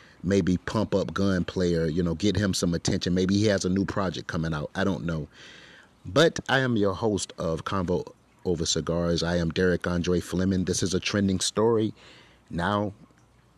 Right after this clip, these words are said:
supposedly, former M M G artist Gunplay has gotten involved in this little car show rivalry beef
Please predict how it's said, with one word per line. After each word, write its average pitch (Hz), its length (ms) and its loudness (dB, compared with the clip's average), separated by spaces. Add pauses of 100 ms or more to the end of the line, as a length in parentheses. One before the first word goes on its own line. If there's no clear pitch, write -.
supposedly, 92 800 2
former 98 460 0
M 95 220 0
M 92 120 0
G 90 280 -2
artist 87 340 -2
Gunplay 92 460 0
has 82 180 -2
gotten 87 300 -4
involved 87 440 -2
in 87 120 0
this 85 160 -2
little 87 300 0
car 98 340 0
show 92 280 0
rivalry 87 600 0
beef 87 400 -4